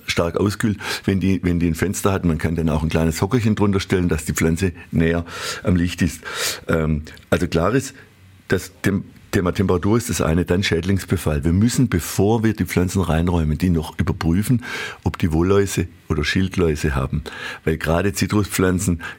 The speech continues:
gerade der echte Lorbeer zum Beispiel, äh, die haben dann sehr, sehr gerne diese Schädlinge. Und die müssen wir vorm Reinräumen mit Ölpräparaten, also biologisch Ölpräparaten und Kaliseife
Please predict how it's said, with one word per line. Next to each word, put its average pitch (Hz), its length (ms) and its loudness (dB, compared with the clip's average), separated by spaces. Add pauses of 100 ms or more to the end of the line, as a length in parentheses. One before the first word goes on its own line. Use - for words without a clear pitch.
gerade 80 440 0 (200)
der - 120 -2
echte 82 220 0
Lorbeer 85 480 2
zum - 160 0
Beispiel, 80 540 0 (320)
äh, 82 160 0
die 95 300 2
haben 92 200 2
dann 85 220 2
sehr, 85 280 0
sehr 82 200 0
gerne 82 260 0
diese 82 240 -2
Schädlinge. 80 460 0
Und 73 160 -4
die 107 160 6
müssen 127 340 4
wir 98 140 4
vorm 98 320 2
Reinräumen 90 720 2
mit - 280 0
Ölpräparaten, 98 760 2
also - 240 0
biologisch 85 720 0
Ölpräparaten 85 640 0
und 78 160 0
Kaliseife 80 720 -2